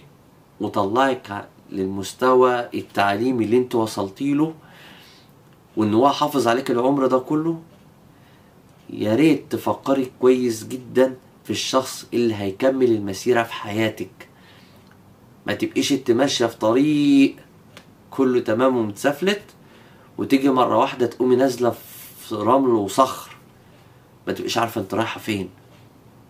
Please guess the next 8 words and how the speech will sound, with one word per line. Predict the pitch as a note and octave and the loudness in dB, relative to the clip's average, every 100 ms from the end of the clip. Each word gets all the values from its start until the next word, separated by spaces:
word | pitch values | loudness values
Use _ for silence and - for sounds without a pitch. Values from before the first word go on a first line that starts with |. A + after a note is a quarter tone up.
| - - - - - | -20 -20 -20 -20 -4
ساعتها | A#2 - | -2 0
مش | - | 0
هتعرفي | G#2+ A#2 - | 0 0 -2
ترجعي. | F#2+ F#2 G#2 G#2 - - - - - - - - - - - - - - | -4 -2 -4 -6 -18 -20 -20 -20 -20 -20 -20 -20 -20 -20 -20 -20 -18 -4
والإنسان | G2+ G#2+ G2 C#3+ D3+ | 0 0 0 0 2
اللي | C3 | 2
زي | A2 A#2 A#2 A#2 | 2 4 4 4
اللي، | - F#2+ F#2+ | 2 -6 -6